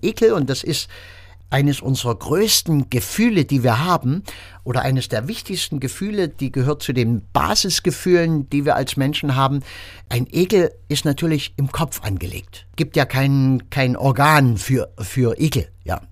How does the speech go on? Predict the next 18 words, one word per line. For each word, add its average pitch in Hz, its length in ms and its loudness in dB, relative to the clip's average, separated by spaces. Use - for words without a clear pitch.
Es - 180 -4
gibt 143 240 -2
nur 165 320 4
unser 120 600 2
Gehirn, 131 460 0
unsere 117 320 -6
entsprechenden 135 560 -2
Areale, 120 560 0
die 143 160 -6
das 131 200 -2
verarbeiten. 165 640 -2
Ganz 208 260 0
grundsätzlich, 185 800 2
Ekel 180 300 4
ist 143 140 0
eine 120 200 2
gute 127 260 -2
Sache. 117 380 0